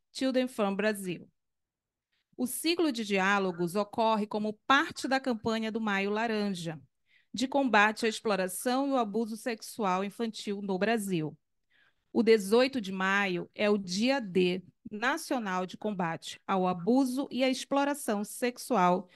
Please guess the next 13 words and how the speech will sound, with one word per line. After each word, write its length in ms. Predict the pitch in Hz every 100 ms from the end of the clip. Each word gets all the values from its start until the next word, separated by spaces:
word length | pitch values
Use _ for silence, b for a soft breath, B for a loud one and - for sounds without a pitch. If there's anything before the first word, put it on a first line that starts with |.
| B B -
de 160 | 233
Crianças 640 | 277 277 233 233 233 226 214
e 80 |
Adolescentes, 960 | 214 214 220 254 - 180 165 - - - _ _ _ -
instituído 640 | 254 254 277 269 254 285
pela 240 | 302 277 269
Lei 320 | 254 233 226
número 400 | 220 202 190 180
nove 380 | 185 226 269 285
mil 420 | 254 220 220 220 226
novecentos 640 | 202 180 202 240 269 262
e 100 | 247
setenta, 760 | - 277 254 214 196 208 214